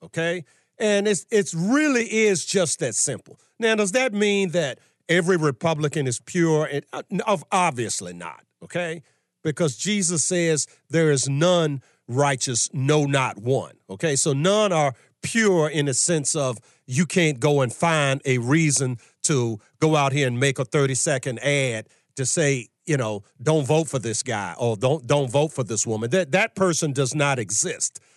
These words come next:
But it seems to me that Republicans, we hold our people, not all Republicans, that there are some, you know, and this is the case with Corey Stewart,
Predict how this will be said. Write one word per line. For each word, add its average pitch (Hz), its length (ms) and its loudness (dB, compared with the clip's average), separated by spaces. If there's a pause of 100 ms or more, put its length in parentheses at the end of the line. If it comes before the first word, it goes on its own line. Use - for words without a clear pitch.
(160)
But 165 160 2
it 160 60 2
seems 226 440 0
to 190 100 2
me 196 360 0 (260)
that 165 320 2
Republicans, 156 1080 0 (380)
we 190 340 2
hold 185 640 2 (140)
our 180 400 2
people, 127 580 -6 (100)
not 220 240 0
all 143 300 4
Republicans, 120 680 -4
that 131 180 -4
there 165 180 2
are 135 60 0
some, 143 460 0 (440)
you 175 140 2
know, 139 160 2
and 135 120 0
this 175 220 2
is 139 140 -2
the 143 120 -2
case 147 380 0
with 127 160 -6
Corey 139 300 0
Stewart, 143 440 -4